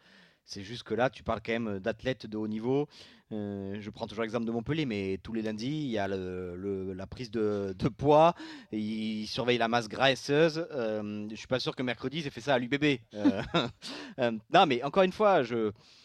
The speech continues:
ouais, je suis pas très partagé sur cette préparation. L'année dernière, ils, il faut pas oublier qu'ils ont fait exactement la même préparation que la saison dernière. Alors,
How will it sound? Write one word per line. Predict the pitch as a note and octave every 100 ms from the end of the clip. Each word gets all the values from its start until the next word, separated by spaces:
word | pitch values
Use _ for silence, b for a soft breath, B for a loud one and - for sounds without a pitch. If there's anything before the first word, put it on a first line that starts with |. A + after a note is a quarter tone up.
| b b -
ouais, | D#2+
je |
suis | -
pas | - F3
très | - G3+
partagé | G3 - F#3+
sur | F#3+
cette | F3+
préparation. | - E3+ E3+ - F3+
L'année | C#3+
dernière, | D3+ F#3
ils, | D#3+ D3+
il | D#3+
faut | C3
pas | D3+
oublier | D#3+
qu'ils | E3+ C3+
ont |
fait | A#2+ C#3+
exactement | A#2 D3+ F#3 - F3 F3 b b b b _
la | C3
même | D#3 F3+
préparation | - E3+ D#3 -
que | F3+
la | D3+
saison | - D3
dernière. | C#3 C#3+ D#3+ D3+
Alors, | A#2 F#2+